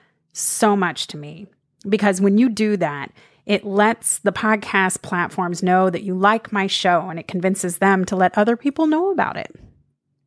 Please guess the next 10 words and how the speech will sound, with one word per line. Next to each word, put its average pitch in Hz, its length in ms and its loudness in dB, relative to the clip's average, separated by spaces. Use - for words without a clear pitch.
Let's 196 200 -4
keep 220 200 -4
the 208 60 -8
conversation 214 600 0
going 220 240 2
on 214 160 2
social 214 360 0
media, 233 460 0
shall 170 320 -4
we? 214 340 -2